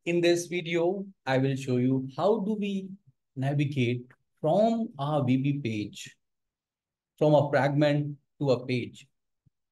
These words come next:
Why are we going to show? Because navigation is very, very, uh, simple. But in fragment,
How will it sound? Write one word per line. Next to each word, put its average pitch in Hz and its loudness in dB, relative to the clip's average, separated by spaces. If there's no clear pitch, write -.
Why 135 2
are 131 2
we 131 4
going 123 2
to 123 0
show? 131 -4
Because 120 0
navigation 151 0
is 123 -2
very, 107 -4
very, 113 0
uh, 107 2
simple. 180 0
But 226 4
in 262 4
fragment, 143 2